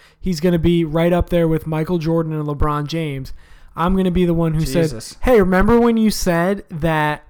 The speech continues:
Speaker 1: Anthony Davis was just as good as him? Remember when you said that, oh, would you take Damian Lillard over him?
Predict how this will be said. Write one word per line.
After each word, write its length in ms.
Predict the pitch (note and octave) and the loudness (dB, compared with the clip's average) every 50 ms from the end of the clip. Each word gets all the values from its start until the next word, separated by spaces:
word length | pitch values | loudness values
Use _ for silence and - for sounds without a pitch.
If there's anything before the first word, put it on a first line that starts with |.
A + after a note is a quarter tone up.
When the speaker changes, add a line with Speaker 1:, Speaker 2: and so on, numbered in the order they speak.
| - - | -10 -6
Speaker 1:
Anthony 320 | F#3 F3 E3+ - E3+ E3+ D#3+ | -4 -4 -4 -2 -4 -4 -2
Davis 400 | C#3+ D#3+ D3+ D#3+ E3 F3 - - | -2 0 0 0 0 0 -2 -2
was 120 | E3 C#3+ | -2 -2
just 220 | D3+ E3+ D#3+ - | -2 -2 -2 -2
as 80 | E3 C#3 | -6 -6
good 180 | - D#3 D#3 D#3 | -4 -2 -2 -2
as 120 | D#3 - | -2 -4
him? 180 | F3+ F3+ F3 D#3+ | -4 -4 -4 -4
Remember 340 | D3 D3+ D#3 E3 F3 F#3 | -4 -4 -4 -2 -2 -2
when 180 | F#3+ G3+ G3+ G3+ | -2 -2 -2 -2
you 80 | G3 F3 | -2 -4
said 280 | - - F3 E3 E3 | -4 -4 -4 -2 -2
that, 140 | E3 E3 E3 | -4 -4 -4
oh, 160 | - E3+ E3+ E3 | -4 -4 -2 -2
would 220 | D#3+ D#3+ D#3 D3 | -2 -2 -2 -4
you 60 | E3 D#3 | -4 -4
take 320 | - - D#3+ D3 - - | -2 -2 -4 -4 -6 -6
Damian 420 | D#3 D3+ D#3 D#3+ E3+ E3 D#3+ D#3 | -6 -4 -4 -4 -4 -6 -6 -6
Lillard 440 | C#3+ C#3+ D3 C#3+ C#3 D3+ E3 D#3+ D#3+ | -6 -8 -6 -6 -4 -4 -4 -2 -2
over 300 | D#3+ E3+ E3+ D#3+ F3 E3+ | 0 -2 -2 0 -2 -2
him? 320 | D#3+ F3 F3+ F3+ F#3 G3 | -2 -2 -2 -4 -6 -8